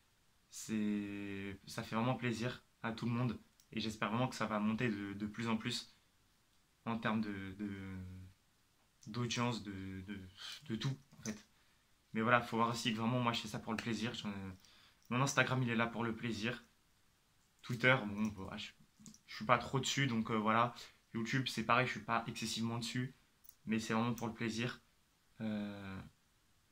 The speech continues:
donc voilà, c'est, ça nous fait nous aussi du coup plaisir de voir que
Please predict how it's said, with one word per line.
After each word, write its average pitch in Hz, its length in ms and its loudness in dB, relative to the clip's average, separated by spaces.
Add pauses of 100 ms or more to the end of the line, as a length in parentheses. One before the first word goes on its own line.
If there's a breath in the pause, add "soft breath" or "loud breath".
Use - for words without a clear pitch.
(140)
donc 117 160 -2
voilà, 113 340 4
c'est, 110 400 2
ça 104 160 -4
nous 110 160 4
fait 107 540 2
nous 117 160 2
aussi 127 220 0
du 113 120 -4
coup 113 120 -8
plaisir 113 500 -2
de 107 140 -2
voir 107 460 0
que 107 380 0